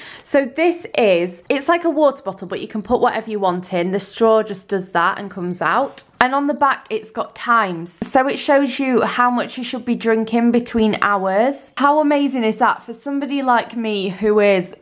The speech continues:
a really bad drinker? This is gonna be so handy. This is from Hydrate Mate. And the last thing I've been sent is from Charlie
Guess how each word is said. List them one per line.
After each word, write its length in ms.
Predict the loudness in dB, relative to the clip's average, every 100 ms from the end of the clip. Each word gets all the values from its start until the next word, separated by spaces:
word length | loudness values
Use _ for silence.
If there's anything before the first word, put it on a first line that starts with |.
| _ _ 0
a 80 | 2
really 380 | 2 2 0
bad 460 | 0 2 2 0 -4 -14
drinker? 760 | -2 0 0 0 2 2 0 -2
This 200 | -4 -4
is 80 | -2
gonna 220 | 0 0
be 120 | -2
so 360 | -2 0 0 -2
handy. 680 | -4 -4 -4 -2 -2 -4 -10 _
This 220 | 0 0 -4
is 120 | -2
from 320 | 2 2 0
Hydrate 760 | -6 -4 -4 -2 -4 -4 -4 -4
Mate. 480 | -4 -4 -12 -20 -20 _ _
And 140 | 2 4
the 60 |
last 280 | 4 0 -2
thing 200 | -8 -4
I've 180 | -4 -4
been 200 | -4 -4
sent 400 | 0 0 0 -2
is 220 | -4 -4
from 340 | 0 2 2 -2 -12
Charlie 640 | -2 2 4 4 2 0